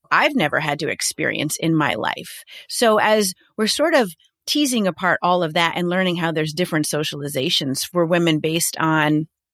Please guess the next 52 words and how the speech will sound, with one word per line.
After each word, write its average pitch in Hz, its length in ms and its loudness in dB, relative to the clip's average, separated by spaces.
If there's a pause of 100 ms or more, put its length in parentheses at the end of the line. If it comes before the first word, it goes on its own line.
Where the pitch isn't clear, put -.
those 202 400 2
things, 226 380 0
as 175 200 -2
well 165 280 2
as, 165 380 2 (260)
so 226 180 0
first 269 320 2
we 247 80 -2
start 208 340 2
with 170 240 -2
just 208 400 0
you're 190 200 2
a 160 60 4
woman, 196 340 2
and 170 160 0
then, 180 240 2
oh, 226 200 4
do 170 140 -4
we 170 160 -2
add 180 240 2
on 170 220 4
that 160 200 0
you're 160 120 -4
Black? 143 280 -6 (140)
Oh, 208 220 6
do 160 160 -4
we 156 120 -2
add 165 200 2
on 165 200 2
that 151 220 -4
you're 151 220 0 (320)
brown? 151 440 2
Do 175 140 -2
we 175 140 -2
add 170 240 2
on 160 380 2 (280)
that 170 220 2
you're 170 200 2
also 160 640 0 (300)
lesbian? 160 540 -4
Like, 165 140 -2 (120)
all 247 260 4
of 165 160 0
that 160 280 0
stuff, 302 440 0 (640)
I 240 160 2
had 294 180 0
no 196 340 2
idea 151 440 -2
of 156 80 -4
how 156 180 0
that's 156 300 0